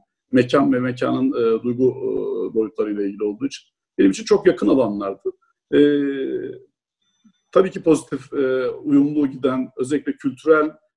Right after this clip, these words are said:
dinsel hayatın bir kültürel espas üzerinden de saygınlığı ve, e, farklı grupların birbirini tanıması için, e, söylenecek sözlerin, edilecek, e, kardeşlik, e, cümlelerinin, e, bence zeminiydi burası.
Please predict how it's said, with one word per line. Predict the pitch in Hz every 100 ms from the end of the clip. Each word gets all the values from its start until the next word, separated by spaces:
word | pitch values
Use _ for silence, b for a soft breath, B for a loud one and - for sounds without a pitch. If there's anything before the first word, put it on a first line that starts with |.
| _
dinsel | 147 - 165
hayatın | 143 147 139 156
bir | 139
kültürel | 139 131 151 147
espas | 131 131 - 131 -
üzerinden | 139 139 143 139
de | 143 - _ _ -
saygınlığı | 123 131 135 135 139 135 135 127
ve, | 131
e, | 131 123 117 113 110 107 101 - _ _
farklı | 113 113 175
grupların | 165 156 156 151 147
birbirini | 143 143 139
tanıması | 139 139 135 -
için, | 139 135 139 - 131
e, | 123 117 113 110 _ _ _ -
söylenecek | 127 131 131 139 -
sözlerin, | 143 127 127 123 123 123
edilecek, | 113 127 123 131 123 -
e, | 113 113 107 92 -
kardeşlik, | 113 117 123 - 120 -
e, | 120 117 113
cümlelerinin, | 117 120 117 120 117 113 - _ _ 113
e, | 113
bence | 123 123 123
zeminiydi | 113 123 127 127 120 104 98
burası. | 98 104 - -